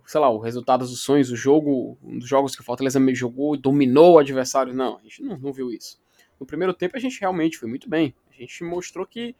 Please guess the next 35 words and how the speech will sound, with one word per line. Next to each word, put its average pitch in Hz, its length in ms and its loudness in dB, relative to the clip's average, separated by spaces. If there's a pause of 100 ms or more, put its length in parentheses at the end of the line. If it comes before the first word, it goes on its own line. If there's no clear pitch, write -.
(360)
tava 190 180 -2
querendo 220 380 2
vencer 175 260 -4
a - 20 -20
partida. 104 420 -12 (360)
Só 208 160 -6
que 226 80 -10
no 254 60 -6
segundo 233 300 -6
tempo 202 200 -2
o - 40 -10
Coritiba, 208 540 -2
cara, - 260 -10
é, 113 460 -10
tem - 100 -10
uma 226 100 -4
equipe - 260 -14
que - 80 -20
tá 156 160 -4
na 151 100 -2
zona 143 220 -4
de - 80 -14
rebaixamento, 131 720 -8
mas 139 500 -6 (380)
que 160 80 -8
você 160 260 -4
vê 156 140 -2
jogando 156 300 -4
até, 156 200 -10
até - 200 -8
tem 254 120 -10
algumas 226 280 -2
ideias 190 280 0
interessantes, 180 560 -2
porém 151 260 -6